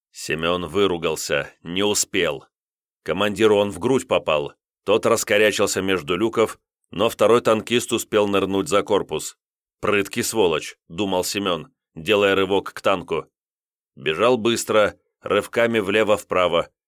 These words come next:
но выстрелов не последовало. Рухнул у корпуса и перекатился к гусеницам вплотную.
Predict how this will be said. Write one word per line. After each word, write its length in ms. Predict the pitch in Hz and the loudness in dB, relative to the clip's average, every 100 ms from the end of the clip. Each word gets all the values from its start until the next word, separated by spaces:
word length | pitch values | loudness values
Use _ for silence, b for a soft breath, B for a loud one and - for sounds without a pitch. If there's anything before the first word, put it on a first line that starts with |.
| _ _ | _ _
но 240 | - 85 90 | -4 -2 0
выстрелов 540 | 120 - 127 123 123 | 0 0 2 2 2
не 80 | 117 | -2
последовало. 800 | 120 - 82 76 73 71 69 _ _ _ _ _ _ | -2 -2 -2 -2 -2 -4 -6 _ _ _ _ _ _
Рухнул 520 | - 98 131 120 113 | -2 0 0 0 -2
у 180 | - 104 | -2 -6
корпуса 580 | 120 131 127 113 - 117 | 0 0 2 -4 0 0
и 180 | - 107 | 0 -4
перекатился 760 | 101 95 98 90 113 117 - | -2 -2 0 -2 0 -2 -2
к 120 | 82 80 | -8 -6
гусеницам 600 | 107 101 95 92 98 92 | -4 -4 -4 -6 -4 -6
вплотную. 720 | - 95 90 87 80 67 | -4 -2 -2 -2 -6 -6